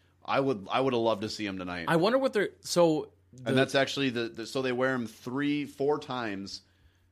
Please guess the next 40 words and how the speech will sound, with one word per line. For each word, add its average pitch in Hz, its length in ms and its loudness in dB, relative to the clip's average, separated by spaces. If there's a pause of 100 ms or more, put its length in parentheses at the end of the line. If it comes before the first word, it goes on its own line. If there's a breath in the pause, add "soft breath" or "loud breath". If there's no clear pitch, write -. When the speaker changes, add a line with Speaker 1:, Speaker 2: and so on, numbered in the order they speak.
Speaker 1:
in 120 180 -2
the 113 80 -4
season. 92 580 -4
Speaker 2:
We 156 160 -2 (540)
Speaker 1:
Milwaukee, 120 580 2
Denver, 113 560 -2
L 110 260 2
A, 104 240 -2
and 98 200 -10
Denver. 87 440 -10 (140)
Speaker 2:
We 147 120 2
talked 160 220 0
about 151 160 0
how 135 100 4
we 127 120 0
didn't 131 200 -2
love 117 320 0
the 113 120 -2
original 107 340 -4
jerseys 110 380 -8
initially. 107 560 -6
We 117 100 -6
weren't, 110 220 -8
like, 104 180 -8
totally 120 340 -6
sold 120 320 -4
on 131 140 -2
'em. 147 140 -8 (300 soft breath)
Once 165 240 -2
you 220 60 -4
see 175 200 -4
the 147 100 0
players 120 400 -4
wearing 98 360 -4
'em, 135 120 -4
though, 151 260 -2 (200 soft breath)
they 127 100 -6
definitely 127 420 -4
think 143 320 -4
they, 139 140 -6